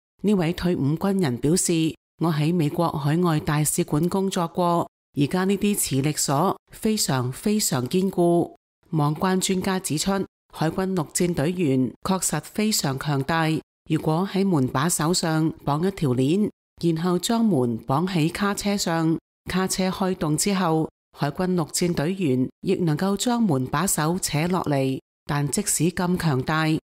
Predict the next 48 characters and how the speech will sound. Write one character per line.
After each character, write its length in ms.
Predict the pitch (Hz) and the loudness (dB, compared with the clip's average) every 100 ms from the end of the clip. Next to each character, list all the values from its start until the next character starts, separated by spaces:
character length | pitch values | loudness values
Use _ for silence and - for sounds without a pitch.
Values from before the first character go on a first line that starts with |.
| _ | _
亦 120 | - 190 | -4 -2
達 140 | - 185 | -2 2
唔 180 | 139 135 | 2 2
到 220 | 175 180 | 2 0
打 240 | - 151 | 0 -2
開 240 | 190 214 214 | 0 0 0
磁 260 | - 131 | 0 0
力 120 | 135 151 | 0 0
鎖 320 | - 135 175 | 0 0 0
嘅 100 | 190 | -2
程 240 | - 135 | 0 -2
度。 380 | 139 165 165 170 - _ - | 0 0 2 0 -4 _ -4
唯 100 | 156 | -2
一 140 | 156 214 - | 0 0 -2
打 140 | 151 | -2
開 260 | 160 214 214 | 0 0 0
磁 240 | - 135 | 0 0
力 100 | 139 | 0
鎖 360 | 147 - 143 180 | 0 0 0 0
嘅 120 | 185 | 0
辦 200 | 170 156 | 0 -2
法， 300 | 156 185 180 - _ - | 0 -2 -2 -6 _ -6
就 200 | 175 175 | -2 0
係 200 | 165 160 | 0 0
喺 300 | 156 156 196 | 2 0 2
控 140 | 175 | 0
制 240 | 170 175 | 0 -2
磁 240 | 175 - 135 | -2 -2 0
力 120 | 147 | 0
鎖 320 | 147 - 139 | 0 0 0
嘅 140 | 180 180 | 0 -2
保 160 | - 143 165 | 0 0 2
安 120 | 185 | 2
室 160 | 180 185 | 0 -4
度 180 | - 147 | -2 -2
打 220 | 143 139 | 0 0
開， 360 | 196 208 208 190 _ _ - | 2 2 0 -2 _ _ -2
而 80 | 151 | -2
保 160 | 143 151 196 | 0 2 2
安 140 | 214 | 2
室 160 | 220 233 | 0 -2
嘅 180 | 226 196 | -2 -2
門 320 | 170 139 135 | 0 0 0
亦 100 | - | -2
係 300 | 151 156 151 147 | -2 0 0 -2
磁 260 | - 127 | -2 0
力 100 | 135 147 | 0 0
鎖。 440 | - 143 180 214 | 0 0 0 -2